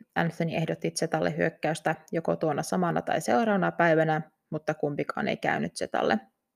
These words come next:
Aamuyöllä kolmastoista viidettä Anthony tapasi jälleen Zetan McDonaldsissa ja kertoi, että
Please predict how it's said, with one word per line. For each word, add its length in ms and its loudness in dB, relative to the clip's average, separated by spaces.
Aamuyöllä 680 6
kolmastoista 600 -2
viidettä 520 0
Anthony 380 -2
tapasi 420 -2
jälleen 400 -2
Zetan 400 -4
McDonaldsissa 760 -2
ja 100 0
kertoi, 520 0
että 340 -2